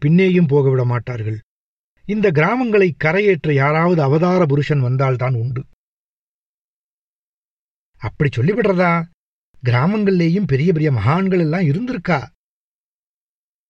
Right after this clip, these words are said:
கிராமத்தை விட்டு வெளியே போன அப்புறம்தான் அவர்கள் பெரியவர்கள் ஆகியிருப்பார்கள்.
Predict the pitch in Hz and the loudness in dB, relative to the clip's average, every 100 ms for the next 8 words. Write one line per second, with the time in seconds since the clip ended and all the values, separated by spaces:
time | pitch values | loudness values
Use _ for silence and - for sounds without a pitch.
0 | _ _ _ _ _ 123 120 139 190 196 | _ _ _ _ _ -4 -2 0 0 -2
1 | - 170 151 - 131 131 175 185 175 - | -2 -2 -2 -4 -2 0 0 0 0 0
2 | 143 196 175 131 151 147 143 131 123 117 | 0 2 0 0 0 0 0 0 -2 -2
3 | 131 151 156 143 131 120 120 117 104 113 | 0 2 2 2 0 0 0 -2 -4 -10
4 | - 104 | -12 -12